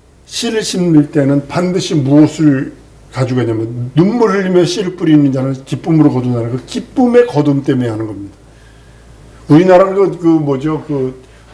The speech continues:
사-, 사슴 말고 노루, 노루가 그거 와가지고 그 막 심-, 산에 해놓으면요, 그거 다 와가지고 다 찢어, 찢어먹는데요. 그래서 아주, 아주 농부들이 많이 그럽니다만, 친구들도 보니까 저 강원도에서 사는 친구들 보면 노루가 내려와가지고 막 멧돼지 내려와가지고 난리라고 그럽니다.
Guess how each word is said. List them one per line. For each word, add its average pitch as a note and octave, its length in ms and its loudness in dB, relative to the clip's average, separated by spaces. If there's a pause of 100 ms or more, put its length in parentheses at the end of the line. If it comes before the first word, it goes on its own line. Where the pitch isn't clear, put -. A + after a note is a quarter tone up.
(240)
사-, - 260 -14
사슴 E3+ 340 -2
말고 C3 380 0
노루, B2+ 540 -2
노루가 C3 400 -2
그거 C3+ 160 -2
와가지고 A#2+ 540 -2
그 A#2 280 -10
막 C3 240 -4 (400)
심-, - 380 -4
산에 G#3 680 0
해놓으면요, D#3+ 600 4
그거 - 180 -6
다 C3+ 340 -4
와가지고 E3 260 0
다 D3 160 -4
찢어, A3 380 -8 (240)
찢어먹는데요. D3 720 0
그래서 A#2 220 -2
아주, D#3+ 240 -2 (560)
아주 C#3+ 160 2
농부들이 D3 500 6
많이 B2+ 240 0
그럽니다만, A2+ 800 -4 (320)
친구들도 F3 440 0
보니까 C#3 260 -2
저 C3+ 120 -4
강원도에서 B2+ 640 -2
사는 B2+ 240 -4
친구들 B2+ 300 -2
보면 C3 220 0
노루가 D3 400 2
내려와가지고 C3+ 760 0
막 C3 200 -8
멧돼지 D3 360 0
내려와가지고 C3+ 480 -2
난리라고 D3+ 560 -4
그럽니다. A#2 300 -16